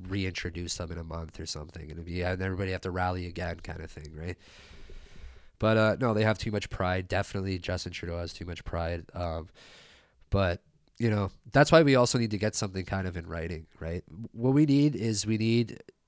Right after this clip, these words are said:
in writing passed through the parliament saying that r-, stripping the government of, of emergency, of, of emergency, um, whatever,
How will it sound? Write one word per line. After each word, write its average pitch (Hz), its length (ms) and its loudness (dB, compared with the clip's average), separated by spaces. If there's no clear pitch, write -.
in 123 220 -2
writing 101 440 0
passed 110 460 2
through 113 260 0
the 113 100 4
parliament 101 600 2
saying 95 520 -2
that 104 280 -4
r-, 110 140 -2
stripping 131 580 2
the 120 80 -2
government 104 440 2
of, 92 280 -2
of 98 220 0
emergency, 98 880 0
of, 95 240 -4
of 95 160 -2
emergency, 95 800 0
um, 85 480 -2
whatever, 87 580 -2